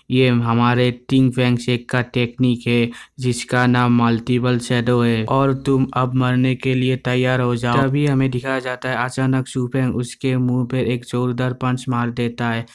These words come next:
तभी वो बंदा कहने लगता है, "मेरा मुंह," और उस बंदे के मुंह से बहुत सारा खून निकल जाता है। तभी शू फेंग कहने लगता है,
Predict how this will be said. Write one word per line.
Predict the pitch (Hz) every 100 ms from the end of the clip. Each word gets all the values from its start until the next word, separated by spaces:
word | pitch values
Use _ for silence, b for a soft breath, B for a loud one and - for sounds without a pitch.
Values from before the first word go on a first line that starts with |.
| b -
तभी | 139 139
वो | 139 139
बंदा | 135 123 127
कहने | 127 131 120 120
लगता | 123 123 120 _ 127
है, | 120
"मेरा | 120 120 120 123
मुंह," | 117 123 123
और | 123
उस | 135 131
बंदे | 131 127 123 127
के | 135
मुंह | 127 123
से | 123 135
बहुत | 123 120 120
सारा | - 131 127
खून | - 131
निकल | 127 123 127 123
जाता | 123 120 120 120
है। | 117 117 117 123 b b
तभी | 135 123 135
शू | 135
फेंग | 123 127 127
कहने | 123 120 123
लगता | 123 120 - 123
है, | 117 117 120